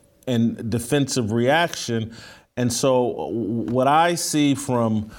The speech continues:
white people, I, I don't even like to call them conservatives 'cause I think this whole political dynamic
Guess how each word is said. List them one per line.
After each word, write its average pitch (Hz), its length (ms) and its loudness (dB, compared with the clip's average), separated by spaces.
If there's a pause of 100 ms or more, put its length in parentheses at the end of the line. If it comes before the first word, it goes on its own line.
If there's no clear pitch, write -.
(920)
white 131 360 0
people, 123 240 0
I, 127 260 4
I 165 40 4
don't 165 100 0
even 127 120 0
like 127 180 0
to 113 60 -12
call 131 260 2
them 113 120 -2
conservatives 123 600 0
'cause 113 160 0
I 113 80 2
think 120 220 -4
this 117 160 -2
whole 120 240 2
political 123 560 0
dynamic 117 680 0